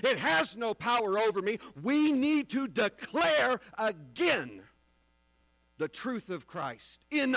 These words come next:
us. I am loved by God. I am accepted by God. I am wanted by God.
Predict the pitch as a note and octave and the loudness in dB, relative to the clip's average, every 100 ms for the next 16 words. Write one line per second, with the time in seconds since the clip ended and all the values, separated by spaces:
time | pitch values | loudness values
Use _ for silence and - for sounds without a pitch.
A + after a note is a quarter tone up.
0 | - A3+ F#3+ - - - - _ _ _ | -2 -6 -6 -8 -16 -20 -20 _ _ _
1 | _ _ _ _ _ _ _ _ _ _ | _ _ _ _ _ _ _ _ _ _
2 | _ _ _ _ _ _ _ - G3 A#3 | _ _ _ _ _ _ _ -4 0 2
3 | A#3 A3 G#3+ G#3 F3 D3 E3+ D4 F4 D4+ | 2 0 -2 -2 -4 -6 0 2 4 4
4 | A#3 G3+ F3 F#3 G3+ F#3+ B2+ F#3+ A#3+ F#3 | 2 -4 -10 -2 0 0 -2 -2 0 0
5 | A2 - - _ _ _ _ _ _ _ | -2 -10 -20 _ _ _ _ _ _ _
6 | _ _ _ _ _ _ _ _ _ _ | _ _ _ _ _ _ _ _ _ _
7 | _ _ _ - B3+ D4 C#4 C#4 - - | _ _ _ -6 -2 0 0 -2 -6 -16
8 | - D#4+ D#4 _ A#3 C#3 G2+ _ _ A#3+ | -6 -4 -4 _ -6 -6 -8 _ _ -2
9 | C#4 A#3 C4+ C#4 B2+ G2 - _ _ _ | -2 0 0 0 -2 -8 -18 _ _ _
10 | _ _ G#3+ C#4+ D4 D4 C#4+ C#4+ C4 _ | _ _ -10 -2 0 0 0 -2 -4 _
11 | _ - A#2 D#3 F4 F#4 D#4 A3+ D3+ G#2 | _ -20 -16 -6 -2 0 0 -4 -16 -16
12 | - _ _ _ _ _ _ A#3+ B3 C#4+ | -18 _ _ _ _ _ _ -4 -2 -2
13 | C#4+ D4 C4 | -2 -2 -4